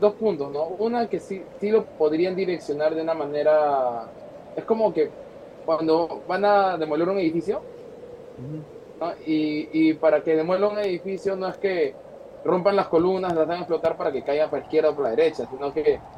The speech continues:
Speaker 1: tiene, la, la explo-, es una explosión, este, es una explosión, este, ¿cómo se llama esto? Controlada, pues, ¿no? Para que, eh, el, el edificio, en este caso que se cae, no, los escombros no, no, no, no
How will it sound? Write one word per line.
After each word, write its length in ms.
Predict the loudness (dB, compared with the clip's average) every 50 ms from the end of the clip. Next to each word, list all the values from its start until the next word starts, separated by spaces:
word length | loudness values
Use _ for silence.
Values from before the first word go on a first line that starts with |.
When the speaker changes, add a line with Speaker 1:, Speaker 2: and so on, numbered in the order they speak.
| -18 -16 -16 -16 -12 -8
Speaker 1:
tiene, 320 | -6 -4 -4 -4 -4 -4 0
la, 240 | 4 4 4 4 2 0
la 100 | 0 0
explo-, 240 | 0 0 -4 -4
es 120 | -2 -2 -4
una 120 | -4 -4
explosión, 460 | -4 0 0 0 0 0 -4 -4 -4
este, 800 | -6 -6 -6 -2 2 4 6 6 6 6 4 4 2 2 0 0 -2 -6 -12 -18 -18 -18 -18 -20 -20 -20 -20 -18 -14 -10 -8
es 100 | -6 -6
una 140 | -6 -6 -6
explosión, 420 | -4 0 -2 0 0 -2 -2 -2
este, 220 | -2 -2 -4 -6
¿cómo 180 | -6 -6 -6 -6
se 80 | -4 -4
llama 120 | -4 -4
esto? 340 | -4 -2 2 2 2 2 2
Controlada, 540 | 2 0 2 4 6 6 6 6 6 4 2
pues, 140 | -2 -4
¿no? 100 | -6 -4
Para 280 | -2 0 2 2 2 2
que, 220 | 0 -2 -2 -2 -4 -8 -18 -18 -18 -18 -18 -18 -18 -18 -18 -12 -8
eh, 340 | -6 -4 -2 0 0 0 -2
el, 80 | -2 -2
el 300 | -2 -2 -2 0 0 0
edificio, 640 | 0 0 -2 -2 -2 -2 -2 -2 0 0 0 0 0
en 60 | -2
este 160 | -2 -4 -4 -4
caso 240 | -4 -4 -4 -4
que 80 | -6 -6
se 140 | -6 -6 -4
cae, 340 | -2 -2 0 0 -2 -2 -4 -10 -16 -18 -18 -18 -18 -18 -18 -14 -8
no, 260 | -2 0 0 0 2 2
los 160 | 0 0 0
escombros 440 | -2 -2 -2 -4 -2 -2 -2 -2 0
no, 200 | 0 0 -2 -2
no, 840 | -2 0 0 2 2 4 4 4 4 4 4 2 0 -2 -4 -6 -8 -10 -8 -2
no, 200 | 0 2 2 2
no 140 | 2 0 -2